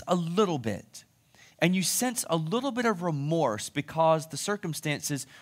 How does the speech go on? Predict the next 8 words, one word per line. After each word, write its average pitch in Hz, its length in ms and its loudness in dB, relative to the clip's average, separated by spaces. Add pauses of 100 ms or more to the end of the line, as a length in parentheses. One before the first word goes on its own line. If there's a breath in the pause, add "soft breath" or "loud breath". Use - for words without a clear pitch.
(120 loud breath)
were 139 140 -2
so 196 380 0
severe. 151 540 0
But 131 160 -2
what 147 160 -2
we 147 100 -2
start 226 400 -4
recognizing 101 920 -6